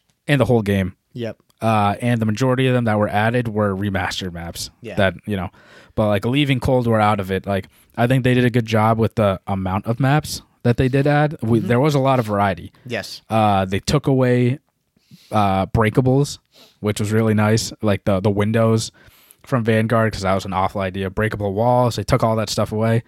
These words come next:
Speaker 1: Um, it was just, like, the flow of the maps, you know, like, with the new mechanics of the game.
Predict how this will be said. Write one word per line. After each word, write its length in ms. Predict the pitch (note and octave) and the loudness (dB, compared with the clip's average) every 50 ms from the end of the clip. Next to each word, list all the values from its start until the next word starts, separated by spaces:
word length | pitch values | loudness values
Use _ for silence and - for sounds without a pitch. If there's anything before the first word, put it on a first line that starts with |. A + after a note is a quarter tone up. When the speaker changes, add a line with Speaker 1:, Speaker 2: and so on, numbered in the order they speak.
| _ _ _ _ _ _ _ _ _ _ _ _ _ _ _ _ _ _ _ _ _ _ - D3 - | _ _ _ _ _ _ _ _ _ _ _ _ _ _ _ _ _ _ _ _ _ _ -8 -6 -2
Speaker 1:
Um, 540 | B2+ B2+ B2 A2+ G#2+ G#2 G2 F#2+ F#2+ G2 - - | 0 2 2 2 2 0 0 -2 -4 -6 -6 -2
it 60 | B2+ | 0
was 140 | C3 C#3+ C#3+ | 0 2 2
just, 140 | F3+ F3+ - | 2 2 2
like, 120 | A3+ F#3+ - | 0 0 0
the 60 | - | -2
flow 300 | - - A2+ A2+ B2 A#2+ | -4 -2 0 2 2 2
of 60 | G#2 | 0
the 60 | F2+ F2 | -2 -6
maps, 380 | F2+ F2 F2+ F#2+ - - - - | -8 -8 -8 -8 -8 -10 -10 -8
you 140 | - G2 G#2 | -6 -2 0
know, 180 | G#2 G2 G2+ G2+ | 0 2 2 2
like, 180 | F#2+ F#2 F#2 - - _ _ | 0 -2 -2 -6 -10 _ _
with 260 | - B2+ B2+ A#2+ A2+ - | -8 0 0 0 2 2
the 80 | A#2 G#2+ | -2 -2
new 220 | G#2+ A2+ A#2+ A#2+ | 0 2 2 2
mechanics 460 | A#2 - - - A2 G#2+ A2+ A2 - | 0 -2 -2 -4 -2 -2 -2 0 0
of 80 | C#3 A#2+ | 0 0
the 60 | A#2+ | 0
game. 320 | A#2 C3+ C3+ C#3+ C3+ C#3 | 2 2 2 2 2 0